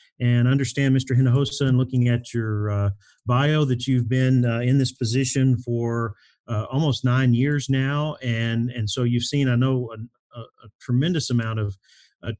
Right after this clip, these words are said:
change and transition given the general election cycles and even the state election cycles that, that we've been through. So I wanna welcome you today. You, you are a former judge in Cameron County. Uh, you were in, in that,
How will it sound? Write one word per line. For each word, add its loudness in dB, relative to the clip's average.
change 0
and -2
transition 0
given 0
the -2
general 0
election -4
cycles -2
and 4
even 0
the 2
state -4
election -4
cycles -6
that, -6
that 0
we've 0
been 2
through. -2
So 0
I 0
wanna 4
welcome 2
you 2
today. 2
You, 2
you 2
are -2
a -6
former 0
judge 0
in 2
Cameron 0
County. -2
Uh, 0
you 0
were -4
in, 2
in 2
that, 0